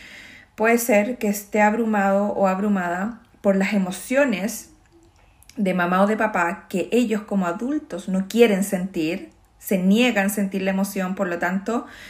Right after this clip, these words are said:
el niño o la niña va a empezar a experimentar la emoción, ¿ok? Eh, o que mamá, por ejemplo, eh, sufra ansiedad y sus emociones se desborden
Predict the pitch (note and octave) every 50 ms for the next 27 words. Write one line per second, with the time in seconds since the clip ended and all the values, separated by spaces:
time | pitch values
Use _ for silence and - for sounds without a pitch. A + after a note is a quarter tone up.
0 | - - - - - - - _ - G3 F#3 F#3 F#3+ G#3+ A#3+ B3+ C4 C4 B3+ B3
1 | B3 B3+ C4+ C4 A#3+ G#3+ G#3 G#3 G#3 G#3 G#3+ G#3 - A3+ G#3 G#3+ - G3 G3+ G#3
2 | - - - G#3+ G3 G3+ G3 F#3+ F#3 F#3 F#3+ - - A#3+ B3+ C#4 C#4+ C#4 B3 G3+
3 | F3+ F3 F3+ G3 - - F3 D#3 D3 D3+ F#3+ B3 D4+ D4+ - - G#3 G3+ G3+ -
4 | F3+ E3+ F#3 A3 C#4+ - - - - _ - - - - - - - - _ _
5 | _ G3 G3 F#3+ F#3+ F#3 F#3 F#3 F3 - - A3+ A3+ B3 C4+ D4+ F4+ F#4+ - -
6 | - _ _ _ _ _ - G3 F#3+ F3+ F3 F3+ F#3+ F#3+ F#3+ F#3 F#3+ - - F#3+
7 | F3 F3+ F#3+ - G3 F#3 F#3 F#3 F#3 F#3 F#3 - - - F3+ F3 E3+ E3 E3+ E3+
8 | - G3+ F#3+ - G3 F#3 F#3 - - G3 G3 G#3+ B3+ C4+ - - - - _ _
9 | _ - G3 F#3+ - F#3+ G3 G3 F3+ F3 - - G3+ G3 G3 - G3+ F3+ F#3+ G#3
10 | F#3+ F#3 G3 G#3+ C4+ C#4+ A#3 F#3+ F3+ E3+ F#3 G3 -